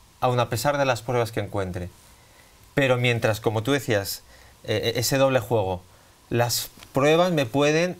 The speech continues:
a mí hundir y apartar de Dios por no estar aferrado a Él, o por el contrario, me pueden ayudar, entre comillas,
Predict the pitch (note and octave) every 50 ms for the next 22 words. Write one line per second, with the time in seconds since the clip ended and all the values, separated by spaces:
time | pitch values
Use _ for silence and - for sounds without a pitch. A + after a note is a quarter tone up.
0 | - - B2+ A#2+ B2 C3 D3 D3 B2+ G2+ - - - - - - - - - -
1 | - - - - _ - C3 B2+ B2+ A#2+ A#2+ A#2 C#3+ E3+ F3 D#3+ E3 D#3 D3 -
2 | D3 C3 A#2+ - D#3 D3+ D#3 D3 D3+ C#3+ C3+ C3+ C3+ E3+ G#3 - - - - B2+
3 | A#2+ A2+ A#2+ B2 A#2+ - - D3 C#3 C#3 C3 - D3 C3 C3+ C3+ C3+ C3 B2+ C3
4 | D3+ F3+ A3 A#3 - _ - - - - - - - - C#3 C3 B2 - - A#2+
5 | A2 A#2 G#2+ G#2 - A2+ G#2+ G#2 G2+ - B2 D#3 F3 F3 D3+ B2 D3 G3+ A3+ -
6 | - A#2+ A#2 A#2 A#2 A2+ A2+ B2+ C3+ C#3+ D3 D3+ D3+ D3 - - _ _ _ -
7 | - - - - - - - B2+ B2 A#2 A#2 B2 A#2+ A#2+ D3 D#3 D#3 B2+ A2+ -
8 | - G#2+ G2+ B2+ A2+ A2+ B2+ A2 A2+ C#3 D#3 E3+ C#3+ A#2+ G#2 G2 G2+ - -